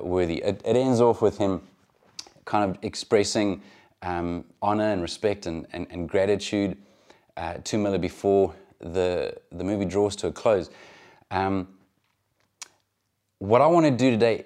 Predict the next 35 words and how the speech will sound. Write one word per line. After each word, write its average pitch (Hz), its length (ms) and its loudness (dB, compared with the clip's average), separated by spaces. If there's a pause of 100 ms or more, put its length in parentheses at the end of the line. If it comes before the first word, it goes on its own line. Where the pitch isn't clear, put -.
is 107 340 -2
not 107 720 0 (600)
use 101 360 0
that 104 220 0
necessarily 107 580 0
as 98 80 2
an 95 100 -2
example 98 720 0 (560)
to 92 100 -4
pressure - 480 0
you 95 380 0 (420)
to 101 120 -4
live 104 180 2
a 107 40 2
life 98 380 0
that 98 120 -2
is 85 160 -6
worthy, 90 280 -2
but - 200 -6
I 95 80 -6
do 90 340 -2
want 110 180 0
to 104 40 -2
encourage 92 520 -2
you 73 120 -8 (720)
that 95 460 0 (420)
just 127 220 0
like 135 180 0
in 110 100 4
that 104 140 -2
story, 107 400 0
an 95 80 -10
incredible 113 720 0
price 101 460 -4
has 101 460 -4